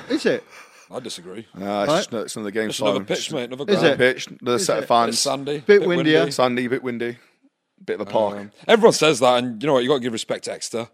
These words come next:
Speaker 2: um, world-class team, sitting top of the league. Um, they've kind of built a fortress down there,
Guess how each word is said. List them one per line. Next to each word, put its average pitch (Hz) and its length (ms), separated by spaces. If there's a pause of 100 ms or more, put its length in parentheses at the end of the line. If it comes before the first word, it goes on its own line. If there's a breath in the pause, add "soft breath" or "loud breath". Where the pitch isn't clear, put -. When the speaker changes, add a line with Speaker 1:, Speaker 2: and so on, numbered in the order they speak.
(180)
Speaker 2:
um, 98 560
world-class 104 380
team, 104 380
sitting - 220
top - 180
of 101 60
the 101 40
league. 104 320 (840 soft breath)
Um, 98 400
they've 113 100
kind 120 140
of 104 80
built 110 200
a - 20
fortress 110 360
down 110 240
there, 117 280